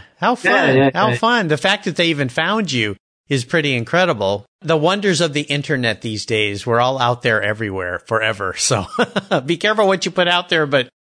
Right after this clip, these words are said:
Speaker 1: put your work out there because you never know how it can come back to you. That's a great story. Well, let's have a little bit of fun and go back in time. I would love for you to share your first really special car with me and maybe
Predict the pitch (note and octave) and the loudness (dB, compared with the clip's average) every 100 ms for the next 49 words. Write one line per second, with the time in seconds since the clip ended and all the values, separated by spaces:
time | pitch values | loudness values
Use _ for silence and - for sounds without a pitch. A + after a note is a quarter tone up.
0 | _ - C4 B3+ A#3 A3 A3+ A#3 A3 C4+ | _ -2 -2 0 2 4 4 2 0 0
1 | G#3+ D#3+ C#3 D#3+ D3 D3 D3+ D#3 D3+ D#3+ | 0 0 0 -2 -2 -2 0 0 2 2
2 | D#3 C3 - _ - C3 A#2 - A#2 A#2+ | 2 0 -6 _ -2 0 0 -4 -6 -4
3 | G#2+ A2 - A2+ G2 A#2 B2+ G#2+ A2+ A2 | -2 -4 -4 -8 -4 -4 -4 -2 -2 -4
4 | - C#3+ D#3 A#2+ G2+ _ _ _ - A3 | -2 2 2 2 -4 _ _ _ -2 0
5 | F4 F4+ F4+ E4 C#4 A#3 G#3+ F#3+ - F3+ | 2 2 2 4 4 4 2 0 0 0
6 | F3 E3 D3 B2+ C3+ C3+ C#3 B2 C#3 B2+ | 2 2 0 2 0 0 -4 -2 0 0
7 | B2 B2 B2+ C3+ C3+ D#3+ F#3 D#3+ C3+ C#3 | 0 0 0 0 2 0 -2 -4 -2 0
8 | G3 F3+ E3 - C#3 C3 B2 D3 G#3 D4+ | 0 0 -2 0 2 2 2 2 4 2
9 | C#4+ - F#3 F3+ F3+ - B2 C3 B2 B2 | -2 -2 2 2 0 -6 0 0 2 -2
10 | A#2+ - A2 - G#2+ - A2 G2+ G2 G2 | -6 -4 -4 -4 -8 -2 0 0 -2 -8
11 | G#2 G#2 G2+ A2 D3+ E3 D3 A#2+ | -8 -6 -6 -2 0 2 0 -2